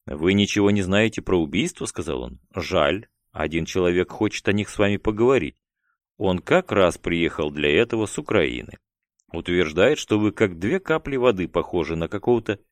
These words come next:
Иосифа, наделавшего шороху в начале девяностых». «Иосифа?» удивился аптекарь.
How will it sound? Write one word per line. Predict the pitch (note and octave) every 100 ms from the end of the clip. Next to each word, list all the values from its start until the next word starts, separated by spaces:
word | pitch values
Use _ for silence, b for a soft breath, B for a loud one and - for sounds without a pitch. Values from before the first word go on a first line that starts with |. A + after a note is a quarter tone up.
| _
Иосифа, | - G#2 A#2+ A#2+ - - - B1 A1+ _
наделавшего | - D2+ D#2+ D#2 C#2+ - C#2+ C2+
шороху | - B2+ A#2+ -
в | C#2+
начале | D2+ - D2
девяностых». | D2 D#2 D#2 D2 - - - _ _ _ _ _ _ _ _ -
«Иосифа?» | E2 G2+ G3 - - A2 D#2+
удивился | D2 D2+ D2+ D2+ D#2
аптекарь. | - C2+ C2